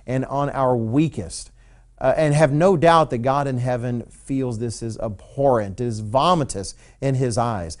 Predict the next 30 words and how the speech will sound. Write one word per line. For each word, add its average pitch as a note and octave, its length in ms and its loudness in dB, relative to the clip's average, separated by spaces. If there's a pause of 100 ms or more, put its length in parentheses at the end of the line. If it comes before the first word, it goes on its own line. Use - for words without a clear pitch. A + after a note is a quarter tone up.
(160)
And D3 80 4
for D3+ 60 8
this A3 160 12
group G3+ 220 0
to D#3+ 40 0
claim F3+ 440 0
any G#3 260 2
connection D3 460 0
to B2+ 120 -2
any E3 140 2
kind D#3 240 -2
of A#2+ 80 -4
God C#3 180 4
at B2 60 0
all, A#2+ 400 4 (300)
uh, A#2+ 180 2
is B2 180 0
ludicrous. B2+ 600 0
The D3 60 -4
only G3 180 2
God D#3 240 6
I D3+ 100 4
can C3+ 140 -6
think C#3 180 -4
that B2+ 80 -4
would G#2 100 -6
find C#3 300 0
pleasure C#3+ 380 0
in C3+ 100 -2
this, C3+ 300 -6